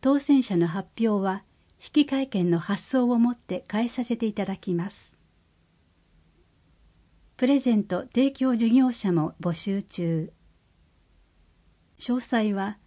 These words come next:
市ホームページをご覧ください。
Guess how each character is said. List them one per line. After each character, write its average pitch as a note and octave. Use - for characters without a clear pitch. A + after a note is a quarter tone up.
市 -
ホ B3+
ー -
ム C4+
ペ B3+
ー A3
ジ E3+
を E3
ご F3+
覧 G3+
く G3+
だ G3
さ F#3
い。 E3+